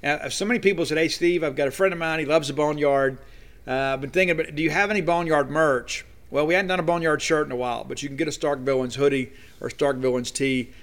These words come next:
They'll be happy to have that. A lot of people think about that, and then like, "Oh, I'm gonna get one of those." And then they see me like, "Dude, I forgot. Where did you get those?" stark villains dot com. Very, very easy.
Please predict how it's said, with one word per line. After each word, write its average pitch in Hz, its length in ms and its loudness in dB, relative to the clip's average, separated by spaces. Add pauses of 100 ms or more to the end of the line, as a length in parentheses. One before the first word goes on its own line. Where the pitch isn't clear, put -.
(140)
They'll 160 200 4
be 170 160 4
happy 160 340 2
to 143 80 2
have 135 280 2
that. - 340 -10 (200)
A - 40 -6
lot 143 180 0
of - 80 -4
people 139 240 -2
think 185 240 0
about 139 300 -2
that, 127 300 -4
and 120 140 -10
then 135 140 -6
like, 135 200 -6
"Oh, 165 200 0
I'm 151 180 -2
gonna 147 140 -4
get 160 180 2
one 143 120 -6
of 127 60 -4
those." 123 340 0 (360)
And 135 140 -4
then 160 60 0
they 151 140 0
see 175 260 2
me 160 160 -2
like, 131 260 -2
"Dude, 175 200 4
I 131 60 -4
forgot. 156 380 -4
Where 135 100 0
did 143 140 -4
you 131 60 -6
get 139 220 -2
those?" 123 320 -8
stark 160 340 -2
villains 151 340 0
dot 127 240 -2
com. 117 300 -6 (340)
Very, 147 260 6
very 127 260 4
easy. 107 320 -6